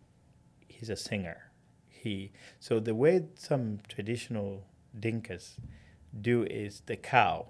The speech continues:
you have, depend what type of a cow, you will sing. You're a singer, just you will compose songs for that particular, what we call the,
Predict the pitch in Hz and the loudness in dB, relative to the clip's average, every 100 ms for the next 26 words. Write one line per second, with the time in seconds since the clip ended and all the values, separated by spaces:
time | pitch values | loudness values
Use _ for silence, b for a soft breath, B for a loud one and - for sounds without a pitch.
0 | - 107 104 - 104 101 107 - 123 104 | -8 -6 -4 0 0 0 -8 -2 -2 0
1 | 104 - 101 - - - - - - - | 0 2 0 -2 -12 -4 -4 -4 -14 -20
2 | _ b b b b b _ - 110 120 | _ b b b b b _ -6 0 2
3 | 123 101 - - 113 90 - _ _ _ | 2 0 0 -4 -4 -6 -14 _ _ _
4 | _ _ _ _ _ - 104 104 98 - | _ _ _ _ _ -10 -6 -2 -2 0
5 | 127 127 101 92 - 95 - - 107 104 | 0 2 0 -4 -6 -8 -10 -6 -4 -4
6 | 98 110 101 131 127 123 151 135 98 95 | -4 -4 0 2 2 2 0 0 -2 -8
7 | - _ b b b b - 101 101 - | -16 _ b b b b -8 -4 -4 -4
8 | - 113 107 95 90 95 - _ _ 107 | -8 -8 -6 -6 -6 -12 -20 _ _ -6
9 | 104 104 95 101 98 92 90 | -4 -6 -2 -2 0 -2 -6